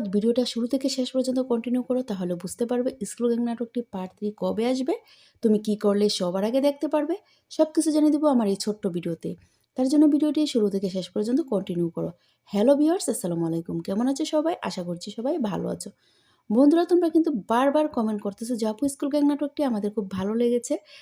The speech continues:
সেই নাটকের পার্ট থ্রি কবে আসবে? আমরা সেই না-, পার্ট থ্রি দেখতে চাই।" তো তোমাদের উদ্দেশ্য করে কিন্তু আজকের ভিডিওটি, তোমরা আজকে ভিডিওটি শুরু থেকে শেষ পর্যন্ত দেখবে, তাহলে তোমরা সব কিছু ক্লিয়ার বুঝতে পারবে। স্কুল গ্যাং নাটকটি কবে আসবে, তুমি কি করলে সবার আগে দেখতে পারবে, সব কিছু কিন্তু আমি এখানে বলে দেবো।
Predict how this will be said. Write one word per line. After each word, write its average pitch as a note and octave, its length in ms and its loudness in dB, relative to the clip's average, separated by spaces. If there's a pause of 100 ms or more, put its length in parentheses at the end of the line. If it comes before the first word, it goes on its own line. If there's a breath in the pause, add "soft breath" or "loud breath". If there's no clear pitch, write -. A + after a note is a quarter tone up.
সেই D4 200 4
নাটকের D4+ 460 2
পার্ট A#3+ 300 -2
থ্রি C4+ 140 0 (100)
কবে G#3 260 2
আসবে? C4 240 2
আমরা G#3 200 0
সেই G#3 260 2
না-, G3 240 -4 (260)
পার্ট A#3 200 -6
থ্রি - 200 -2
দেখতে F3 340 -2
চাই।" E3+ 200 -8 (560)
তো D4+ 60 0
তোমাদের D4 340 6
উদ্দেশ্য C4+ 320 0
করে C#4+ 200 2
কিন্তু C#4 180 0
আজকের C4 240 -2
ভিডিওটি, A3 320 0
তোমরা G3+ 240 -2
আজকে F3+ 200 -8
ভিডিওটি F#3+ 280 -6
শুরু A3+ 180 -4
থেকে A#3+ 180 -6
শেষ C4 200 -4
পর্যন্ত B3+ 340 -2
দেখবে, B3+ 260 -4
তাহলে F#3 260 -4
তোমরা F3+ 220 -4
সব F#3 200 -10
কিছু G#3+ 180 -10 (480 soft breath)
ক্লিয়ার A3 200 6
বুঝতে F#3 300 -6
পারবে। E3 280 -8 (380 soft breath)
স্কুল A3 260 -4
গ্যাং A3 140 0
নাটকটি A3 440 -2
কবে F3+ 320 2
আসবে, A3 300 0
তুমি A3 200 -2
কি A3 160 -4
করলে A3 260 -2
সবার F#3+ 280 -4
আগে A3 140 -4
দেখতে A3+ 260 -4
পারবে, A3 240 -2
সব B3+ 160 -4
কিছু C#4+ 260 -4
কিন্তু C4+ 200 -2
আমি G3 140 0
এখানে F3 220 -4
বলে E3+ 220 -6
দেবো। F3 220 -4